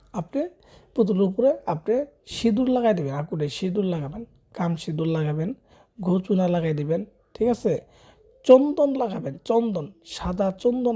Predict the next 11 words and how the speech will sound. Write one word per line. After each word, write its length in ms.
আছে, 160
এই 160
চন্দনগুলো 600
বাজার 240
কিনতে 240
পাবেন, 200
এই 100
চন্দন 340
দিয়ে 180
পুতুলে 380
লাগাবেন। 300